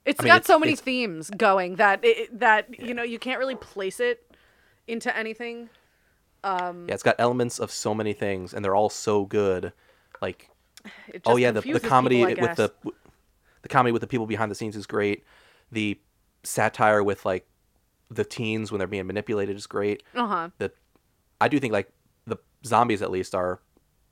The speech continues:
Speaker 2: pretty effective, you know, scary things.
Speaker 1: Uh-huh.
Speaker 2: But it's all so, it's all so good. It's, you can't classify it so easily as just a horror movie. It's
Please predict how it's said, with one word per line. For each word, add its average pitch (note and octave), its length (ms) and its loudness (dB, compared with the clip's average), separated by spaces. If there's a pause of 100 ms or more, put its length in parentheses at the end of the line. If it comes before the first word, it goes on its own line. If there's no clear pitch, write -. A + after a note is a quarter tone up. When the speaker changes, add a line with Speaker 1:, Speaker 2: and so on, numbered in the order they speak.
Speaker 2:
pretty G#2 300 -2
effective, F#2+ 640 -4
you G#2 80 -10
know, F2+ 100 -6
scary F#2 340 -4
things. F#2+ 520 -6
Speaker 1:
Uh-huh. A3+ 340 -2 (100)
Speaker 2:
But A#2 120 0
it's A2+ 120 -6
all A#2 220 0
so, - 360 2 (140)
it's G#2+ 140 -2
all A#2+ 140 4
so A2+ 320 2
good. C#3+ 320 2 (280)
It's, - 340 -12
you A2+ 100 -8
can't A2+ 240 -4 (420)
classify G2+ 480 0
it F#2+ 100 -4
so G2+ 140 -4
easily F#2+ 280 -6
as F2 80 -8
just - 180 -10
a E2+ 60 -6
horror F#2 240 -4
movie. F2+ 280 -8
It's - 320 -12